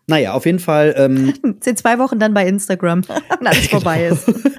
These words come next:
Speaker 1: Ich dachte halt so, ja gut, schauen wir mal, da sieht man vielleicht so ein bisschen so eine Verfärbung vom Himmel und gut ist, ne? Also ich hatte so
Speaker 2: Mhm.
Speaker 1: die, ich hatte so die Erwartung von so Nordlichter Light, ne? Mal so ein kleiner,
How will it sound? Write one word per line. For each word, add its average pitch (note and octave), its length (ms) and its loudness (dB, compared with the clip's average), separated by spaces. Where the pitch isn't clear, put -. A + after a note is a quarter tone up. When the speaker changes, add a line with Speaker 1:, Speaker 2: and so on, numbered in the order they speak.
Speaker 1:
Ich E3 160 0
dachte F3 260 0
halt A2+ 200 -2
so, A#2+ 300 0
ja - 220 -10
gut, A#2 380 -10
schauen - 280 -6
wir A#2+ 100 0
mal, G#2+ 520 0
da A2+ 180 -6
sieht A2+ 200 -8
man A#2+ 100 -4
vielleicht A2 260 -10
so - 80 -4
ein A2 60 -4
bisschen A2+ 360 -2
so A2+ 80 -2
eine A2 100 0
Verfärbung G#2+ 480 -6
vom G#2+ 160 -8
Himmel A#2 280 0
und G#2+ 140 -6
gut G#2 220 -14
ist, G2 260 -12
ne? B2 140 0
Also A#2 140 0
ich - 40 -8
hatte A#2 160 -8
so A2 120 -2
Speaker 2:
Mhm. G#3 100 4
Speaker 1:
die, G#3 200 0
ich - 60 -10
hatte A#2+ 160 -8
so A#2 180 -2
die A2 200 -2
Erwartung A2 520 -4
von A2+ 240 -4
so A2 400 -4
Nordlichter A2+ 600 -4
Light, G#2 680 -6
ne? C#3+ 220 0
Mal A#2 160 0
so G#2+ 120 -6
ein G#2+ 100 -4
kleiner, G#2 520 -8